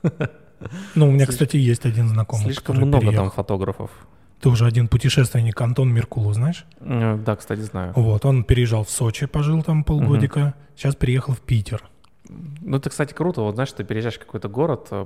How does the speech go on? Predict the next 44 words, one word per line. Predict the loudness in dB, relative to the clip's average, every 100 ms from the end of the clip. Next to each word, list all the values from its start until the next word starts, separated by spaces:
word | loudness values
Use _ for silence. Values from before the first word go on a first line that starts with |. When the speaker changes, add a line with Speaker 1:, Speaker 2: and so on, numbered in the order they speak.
| -8
Speaker 1:
поживи-, | -6 -6 -6
пожить, | -8 -6 -6 -6
понять, | -6 -6 -8
нужен, | -14 -8 -8 -8 -12
нравится | -6 -2 -2 -4
тебе | -2
Speaker 2:
Блин, | 2 4
Speaker 1:
город |
Speaker 2:
ну | 4
Speaker 1:
или | 2
Speaker 2:
это | 2
Speaker 1:
нет. | 2
Speaker 2:
клево, | 4 4 4
когда | 2 0 2 4 2 -2
тебя | -2 0
ничего | 2 2
не | 2
держит, | 4 2 2 0 -2 -8
и |
ты | -2
Speaker 1:
Ну | 0
Speaker 2:
можешь | 0
Speaker 1:
да. | 0
Speaker 2:
вполне | 0 0
путешествовать. | 0 -4 -4 -4 -4 -10 -14 -16
Speaker 1:
Да. | -12 -10 -10 -12 -8
Speaker 2:
Смотри, | 4 4 6 2
тут | 2 -2 0
надо | 2 2
сначала | 0 0 2 4 4
разобраться | 2 2 2 0 0
вот | 2 0
в | -2
чем. | -4 -4 -4 -14 _ -6
А, | -2 0 0
по | 0
сути, | 0 0 -2
этот | -4 -2
вопрос, | -2 0 0 0
он | 0
такой, | -2 0 0 2
э, | 0 -2 -2 -2 -4 -6 -4
очень | -4 -2
схожий, | -4 -2 0 2 0